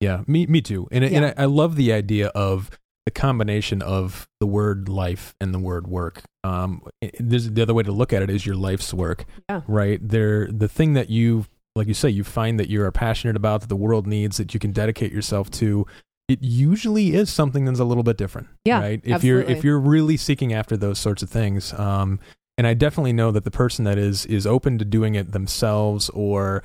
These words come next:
Speaker 1: has always felt a little different about
Speaker 2: Mm-hmm.
Speaker 1: that, that side of life,
Speaker 2: Yes.
Speaker 1: uh, so to speak, will definitely be drawn to the show. But I love the idea that we're, we're going through literal brass tacks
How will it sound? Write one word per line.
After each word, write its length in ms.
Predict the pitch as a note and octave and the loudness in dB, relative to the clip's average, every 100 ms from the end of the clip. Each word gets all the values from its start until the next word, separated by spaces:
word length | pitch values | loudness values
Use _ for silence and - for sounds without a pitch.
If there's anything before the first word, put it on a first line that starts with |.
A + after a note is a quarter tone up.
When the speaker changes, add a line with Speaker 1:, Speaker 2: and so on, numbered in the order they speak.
| - _ | -10 _
Speaker 1:
has 100 | A2+ | -2
always 200 | A#2 A#2+ - | 0 0 -2
felt 320 | - B2+ B2+ | 0 0 2
a 20 | |
little 200 | B2 A#2+ | 0 0
different 420 | G#2+ B2 C3 C3 | 0 0 0 -2
about 220 | A#2+ A#2 G2+ | 0 0 2
Speaker 2:
Mm-hmm. 40 | |
Speaker 1:
that, 320 | A#2+ G2 B2 | 2 0 -2
that 160 | A#2 - | -2 0
side 260 | - B2 | 0 0
of 80 | B2 | 2
life, 300 | B2 B2+ - | 2 2 0
Speaker 2:
Yes. 220 | F3 D#3 | -4 -4
Speaker 1:
uh, 400 | - A2+ G#2+ G#2+ | -2 -2 0 0
so 120 | G2+ A#2 | 0 -2
to 60 | |
speak, 220 | - B2 A2+ | 0 0 0
will 120 | A#2 | 0
definitely 260 | A#2+ A#2+ B2+ | 0 0 0
be 60 | A2 | -2
drawn 180 | G#2+ G2+ | -2 -2
to 60 | |
the 80 | G2 | -4
show. 200 | - C3 | 0 2
But 160 | A2+ A#2 | 2 0
I 40 | |
love 300 | A#2 D3 D#3 | 2 0 0
the 100 | C#3+ A#2+ | -4 -4
idea 400 | A#2 G2+ C#3+ C3 | -4 -2 0 0
that 280 | G#2 G2+ - - _ _ _ _ _ | -2 -4 -6 -14 _ _ _ _ _
we're, 200 | C3 C#3 C3 C3+ | 2 2 0 -4
we're 300 | C#3+ B2+ B2 A#2+ - - | 0 0 0 -4 -8 0
going 240 | C#3+ F#3+ | 2 2
through 340 | F#3+ D#3+ C3 G#2+ - _ _ - | 0 0 0 -2 -8 _ _ -2
literal 320 | D3 A3+ D#4+ | 0 2 2
brass 540 | A2 - B2+ C#3 F3 - | 0 0 0 2 0 0
tacks 440 | - C#3 A#2 - | 0 0 0 -6